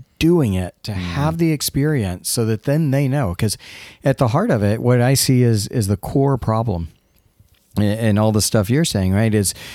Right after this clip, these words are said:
Speaker 1: um, it's been the debate for, for generations, uh, and, and throughout time i-, in many ways, right? Or who's saved, who isn't.
Speaker 2: Yeah.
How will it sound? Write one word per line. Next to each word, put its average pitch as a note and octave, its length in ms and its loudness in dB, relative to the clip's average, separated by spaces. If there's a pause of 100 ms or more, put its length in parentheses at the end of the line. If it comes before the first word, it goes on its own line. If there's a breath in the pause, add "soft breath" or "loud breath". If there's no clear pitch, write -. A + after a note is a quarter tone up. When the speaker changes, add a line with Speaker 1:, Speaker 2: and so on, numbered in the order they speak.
(380 loud breath)
Speaker 1:
um, G2+ 580 2 (1120 loud breath)
it's B2+ 200 0
been C#3+ 200 2
the C3+ 100 2
debate G#2+ 460 0
for, G2+ 540 2
for G2 200 -2
generations, G2+ 880 2
uh, F#2+ 240 2
and, G2+ 380 -2
and F#2+ 260 0
throughout G#2 580 0
time G#2+ 440 0 (500 loud breath)
i-, A#2+ 60 0
in G#2+ 340 2
many G#2+ 220 4
ways, G2 500 2
right? G#2 300 4
Or G#2 160 2
who's A#2 360 2
saved, G#2+ 360 2
who G#2+ 160 2
isn't. G2 420 0 (160)
Speaker 2:
Yeah. D#2 240 -8